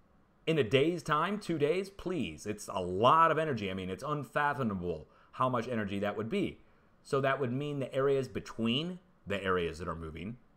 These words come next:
are going to be filled in with larger earthquakes. And I think it's gonna be going back up into the six range over the next several days, and maybe bigger over here on the West Pacific at Indonesia, where that new volcano suddenly showed up.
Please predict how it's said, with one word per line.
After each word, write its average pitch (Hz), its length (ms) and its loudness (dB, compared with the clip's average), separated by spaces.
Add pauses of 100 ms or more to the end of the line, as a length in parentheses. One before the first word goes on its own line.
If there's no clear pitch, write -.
(160)
are 120 80 2
going 147 200 4
to 127 80 2
be 123 100 2
filled 147 280 4
in 143 160 2
with 127 140 0
larger 117 500 6
earthquakes. - 640 -6
And 104 100 -4
I 139 120 2
think 160 160 -2
it's 160 100 -2
gonna 151 140 -6
be 139 80 -4
going 131 180 0
back 123 220 0
up 120 100 -4
into 107 160 0
the 95 40 -8
six - 280 -4
range 127 240 -2
over 107 100 -2
the 104 60 -4
next 98 220 -4
several 90 180 -2
days, 113 340 0 (260)
and 90 280 -6
maybe 139 320 0
bigger 135 540 2 (180)
over 110 220 2
here 117 200 4
on 110 100 2
the 110 80 2
West 98 320 -2
Pacific 104 460 -4
at 95 220 -6
Indonesia, 104 680 0 (220)
where 95 140 -4
that 87 300 -6
new 156 380 2
volcano 170 920 4 (240)
suddenly 127 480 4
showed 107 400 0
up. 78 260 -6